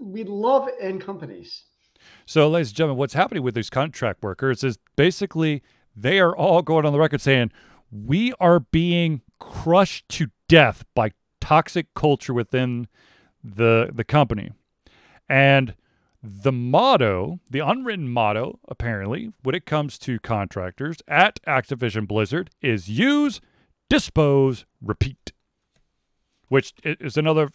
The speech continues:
Speaker 2: it's a fancy way of saying, uh, burn and, burn 'em and turn 'em.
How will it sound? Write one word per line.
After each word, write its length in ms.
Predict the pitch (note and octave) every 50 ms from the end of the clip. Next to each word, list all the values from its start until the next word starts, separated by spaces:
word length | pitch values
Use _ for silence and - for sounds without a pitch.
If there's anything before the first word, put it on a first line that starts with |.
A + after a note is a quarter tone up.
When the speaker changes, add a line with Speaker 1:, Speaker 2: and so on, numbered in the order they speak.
| _
Speaker 2:
it's 120 | - C#3 -
a 20 | C#3+
fancy 340 | - A3 A3 G3 - -
way 180 | D#3 D3 D3+ C#3+
of 80 | C3+ -
saying, 440 | - D3 C#3 B2+ B2 B2 A#2+ A#2+ G#2+ - _ _ _ _ _ _ _
uh, 300 | C3 B2 B2 B2 B2+ - - _ _ _ A#2+
burn 460 | A2 G#2 C#3 C#3+ D3+ D#3 D#3 D#3+ D3+
and, 180 | C3+ B2 A#2 _ - E3+ A#2 _
burn 180 | - D3+ F3 G3
'em 100 | G3+ F3+
and 120 | E3+ C#3+ -
turn 200 | - D3+ C3+ G2+
'em. 140 | E2+ D2+